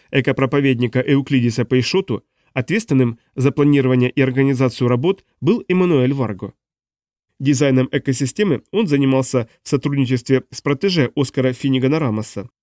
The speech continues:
Шрихон Оуэн, во время строительства тента «Биома» та поддерживала связи с командой Каллисто. Именно Эммануэлю предстояло отвечать за разработку и воссоздание экосистемы и руководить процессом от начала и до конца.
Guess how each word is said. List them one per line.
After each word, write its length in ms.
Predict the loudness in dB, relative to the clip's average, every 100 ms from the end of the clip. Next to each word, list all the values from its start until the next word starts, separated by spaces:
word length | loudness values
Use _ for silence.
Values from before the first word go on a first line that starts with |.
| _ _ _
Шрихон 460 | -2 0 2 -2 -2
Оуэн, 380 | 0 0 0 -4 -10 _ _ 0
во 120 | 2
время 260 | 4 2
строительства 520 | 0 0 0 -2 -2 -2
тента 380 | 0 0 -2 -2
«Биома» 460 | 0 2 0 -2 -6 _ -6
та 140 | -4
поддерживала 640 | -2 0 0 2 2 0 -2
связи 480 | -4 -2 0 -2 -6 -8
с 100 | 0
командой 400 | 2 2 0 -2
Каллисто. 560 | 0 0 -2 -10 -16 -20 _ _ _ _ _ _ _
Именно 340 | 0 2 2 0
Эммануэлю 560 | 0 2 2 2 0 -4 _ _
предстояло 500 | -2 0 0 2 0
отвечать 500 | -2 -4 -2 0 -2 0
за 140 | 0
разработку 560 | 0 0 0 -2 -2 -2
и 140 | 0
воссоздание 580 | 0 0 -2 0 0 0
экосистемы 680 | -2 -6 -6 -6 -2 -2 -2 -6 _ _ -4
и 60 | 0
руководить 500 | 0 0 0 0 0
процессом 500 | -2 -2 0 -2 -4
от 120 | -6 -4
начала 360 | -2 0 0
и 120 | 0
до 120 | -2 -2
конца. 420 | -4 -6 -10